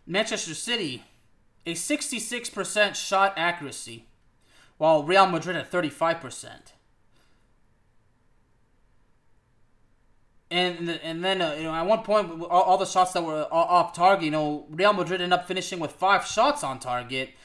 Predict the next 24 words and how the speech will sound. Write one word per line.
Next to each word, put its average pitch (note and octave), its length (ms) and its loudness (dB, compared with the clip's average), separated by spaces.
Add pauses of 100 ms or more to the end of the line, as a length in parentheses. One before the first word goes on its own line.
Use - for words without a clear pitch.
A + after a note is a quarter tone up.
(200)
while D#3+ 120 6
Manchester E3+ 460 0
City F#3+ 200 -2
had F3 120 2
a D3 60 0
total F3+ 180 -2
of - 160 -6
ten A#3 280 -2
shots C#3+ 380 -4
on A#2+ 140 -8
target. - 540 -10 (520)
Ten C#4 340 0
shots E3+ 440 0
on C#3 120 -4
target D3+ 400 0
for D3 80 -8
Manchester D3 420 -8
City, C3+ 440 -10 (380)
and C#3+ 100 -4
missing G3 300 -2
out F#3+ 100 2
on E3+ 80 2
these D#3+ 160 -2
opportunities. C#3+ 600 -4